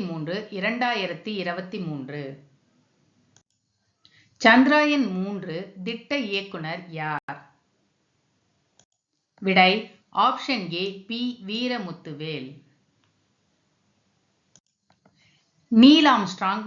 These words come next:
நிலவை அடைய எந்த விண்கலம் உதவியது? விடை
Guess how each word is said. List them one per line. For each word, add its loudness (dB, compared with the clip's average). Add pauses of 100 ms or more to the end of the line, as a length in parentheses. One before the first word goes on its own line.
நிலவை -4 (180)
அடைய -8 (220)
எந்த -2
விண்கலம் -4 (100)
உதவியது? -8 (2250)
விடை 4